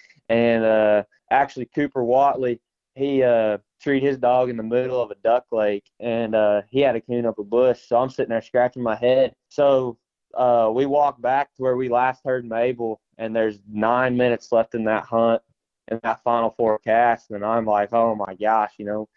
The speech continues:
I can hear, I got Mabel treed on my Garmin at one point five, and, um, I'm sitting there, and James Jones says,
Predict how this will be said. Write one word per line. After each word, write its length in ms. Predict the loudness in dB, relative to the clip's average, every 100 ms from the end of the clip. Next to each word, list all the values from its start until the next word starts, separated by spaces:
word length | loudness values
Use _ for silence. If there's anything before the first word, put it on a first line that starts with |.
| _ _
I 140 | -4 -4
can 160 | -4
hear, 180 | -6 -6 -6
I 160 | -2 -2
got 200 | 0 -2
Mabel 300 | 0 -2 -2
treed 240 | -4 -4
on 140 | -2 -4
my 100 | -6
Garmin 400 | -2 0 0 -4
at 80 | -4
one 220 | -4 -4
point 260 | -4 -4 -2
five, 400 | 0 2 2 0
and, 100 | -4 _
um, 480 | 0 2 2 0 -6 _
I'm 160 | -6 -6
sitting 280 | -4 -4 -2
there, 180 | -2 -4
and 120 | -2
James 280 | 0 0 -2
Jones 380 | 0 0 0 0
says, 380 | 0 0 -2